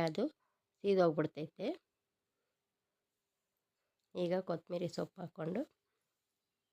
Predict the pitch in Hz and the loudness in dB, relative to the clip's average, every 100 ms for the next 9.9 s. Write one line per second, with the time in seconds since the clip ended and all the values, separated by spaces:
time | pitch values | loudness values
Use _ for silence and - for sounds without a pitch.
0 | _ _ _ _ _ _ _ _ - 214 | _ _ _ _ _ _ _ _ -12 -8
1 | 185 - - 160 147 180 175 180 180 156 | -8 -10 -10 -10 -10 -6 -2 0 0 -2
2 | - 180 170 - 160 175 294 - _ _ | -6 -2 -2 -4 -4 -2 -2 -4 _ _
3 | _ _ _ - 185 185 180 170 - - | _ _ _ -6 -2 -2 -2 -6 -6 -4
4 | 165 196 - 156 156 170 170 170 170 285 | 0 0 -2 -6 0 0 2 0 0 0
5 | - _ _ _ _ _ 170 - 180 170 | -4 _ _ _ _ _ -10 2 6 6
6 | 165 160 160 - 170 170 269 _ _ _ | 4 0 -2 -4 -4 -2 -4 _ _ _
7 | - 180 170 160 165 190 180 160 - 175 | -4 0 2 2 4 4 4 0 -4 -2
8 | 165 160 143 156 165 151 165 170 170 - | -2 -2 -2 0 0 0 2 0 -2 -6
9 | 170 165 247 - _ _ _ 196 170 | -6 -2 -2 -4 _ _ _ -8 -4